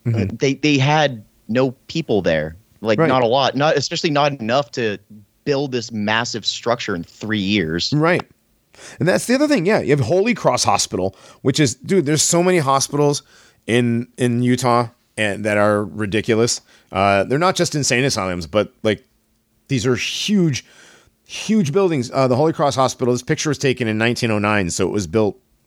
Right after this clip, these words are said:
Speaker 1: in the late eighteen hundreds, supposedly. Um, how many people,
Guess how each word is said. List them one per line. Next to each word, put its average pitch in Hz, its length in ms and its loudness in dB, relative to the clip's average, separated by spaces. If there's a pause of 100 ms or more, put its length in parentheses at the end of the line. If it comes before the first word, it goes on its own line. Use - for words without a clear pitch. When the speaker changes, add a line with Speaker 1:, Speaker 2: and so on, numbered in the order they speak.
(140)
Speaker 1:
in 117 60 -2
the 104 60 0
late 101 180 4
eighteen 98 260 0
hundreds, 85 420 -4 (360)
supposedly. 80 580 -2 (1500)
Um, 95 540 -2 (1120)
how 139 160 -2
many 165 260 0
people, 160 640 -2